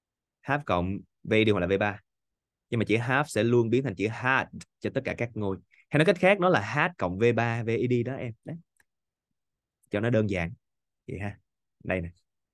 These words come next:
Đó, còn bạn nào cảm thấy cái kiểu logic này khó chịu quá, về coi này. Này là mì ăn liền đúng không? Ờ. Đây. Ê, cái này sai mất rồi. Ý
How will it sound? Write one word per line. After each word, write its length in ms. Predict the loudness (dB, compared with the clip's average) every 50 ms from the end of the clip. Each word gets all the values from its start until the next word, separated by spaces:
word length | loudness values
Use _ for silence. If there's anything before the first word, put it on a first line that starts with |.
| _ _ _ _ _ _ _ _ _ _ _ _ _ _ _ _ _ _ _ _ _ _ _
Đó, 160 | -2 -2 0 2
còn 120 | 2 2
bạn 140 | 4 4 2
nào 100 | 2 2
cảm 160 | 2 0 0 0
thấy 100 | 0 0
cái 80 | 0 2
kiểu 120 | 4 4
logic 360 | 4 6 4 4 2 0 0 0
này 120 | -2 -4
khó 160 | 0 0 0
chịu 260 | 0 2 0 2 2
quá, 260 | 4 2 2 0 -2 -4 -2
về 200 | 0 0 0 0
coi 240 | 0 -2 -4 -4 -4
này. 220 | -6 -10 -12 -14 -20 _ _ _ _ _ _ _ _ _ _ _ _ _ _ _ _ _ _ _ _ _ _ _ _ -8
Này 120 | -4 -2
là 60 | -2 0
mì 120 | 0 0
ăn 140 | 0 0 2
liền 220 | 4 4 2 2
đúng 80 | 0 -4
không? 140 | -6 -6 -8 _ _ _
Ờ. 180 | -10 -10 -10 -12 _ _ _ _ _ _ _ _ _ _ _ _ _ _ _ _ _ _ _ _ _ _ _
Đây. 260 | 0 0 0 0 0 -4 -12 _ _ _ _ _ _ _ _ _ _ _ _ _ _ _ _ _ _ _ _ _ _ _ _ _ _ _ _ _ _ _ 2
Ê, 120 | 2 2 4
cái 120 | 4 4
này 120 | 4 2
sai 180 | 2 2 2 2
mất 80 | 2 4
rồi. 380 | 4 4 6 6 6 6 4 4
Ý 240 | 2 2 2 2